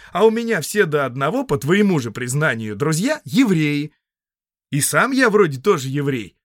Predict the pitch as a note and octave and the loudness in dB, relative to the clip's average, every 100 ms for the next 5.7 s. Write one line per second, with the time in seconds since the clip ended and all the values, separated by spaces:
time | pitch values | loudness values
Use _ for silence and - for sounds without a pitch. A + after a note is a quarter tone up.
0 | _ _ _ - D#3 - B3 C4+ - G#3+ | _ _ _ -6 -6 0 2 2 2 0
1 | B3 - E3 F3+ F3+ B2+ - _ _ _ | 0 2 0 2 0 -2 -4 _ _ _
2 | _ _ _ _ G3 A3+ E3+ G3 E3+ D#3+ | _ _ _ _ 0 0 -2 -4 -4 -2
3 | C4 A#3+ - C#3+ F3 E3+ F3 G#3+ F#3+ F#3 | -2 -2 -2 0 0 2 0 0 0 0
4 | F#3 F3 D#3 _ - B2+ D#3 D3+ F3 E3+ | 0 0 -4 _ -6 -2 0 0 2 0
5 | F3 - F3+ E3 F3 D#3+ | -2 -4 -2 0 0 0